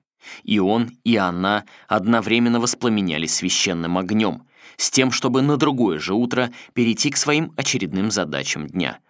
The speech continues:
Он — к дальнейшей демократизации армии, она — к углублению завоевания революции.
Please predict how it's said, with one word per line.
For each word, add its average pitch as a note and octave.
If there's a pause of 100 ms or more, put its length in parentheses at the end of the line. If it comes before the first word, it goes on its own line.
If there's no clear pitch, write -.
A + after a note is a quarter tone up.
(160)
Он — C#3 (240)
к G#2+
дальнейшей G2+
демократизации D2+
армии, A#2 (240)
она — G2+ (280)
к -
углублению F#2
завоевания F2+
революции. C#2